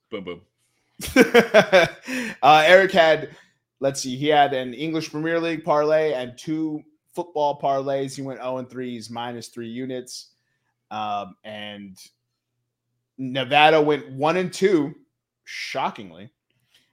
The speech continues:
Speaker 2: Uh, I didn't know someone else hit. He had William Nylander over one and a half points, didn't hit.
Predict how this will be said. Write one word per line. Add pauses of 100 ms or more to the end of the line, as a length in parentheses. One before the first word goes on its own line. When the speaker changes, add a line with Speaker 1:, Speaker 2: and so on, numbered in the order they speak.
(180)
Speaker 2:
Uh,
I
didn't
know
someone
else
hit.
He
had
William
Nylander
over
one
and
a
half
points,
didn't
hit.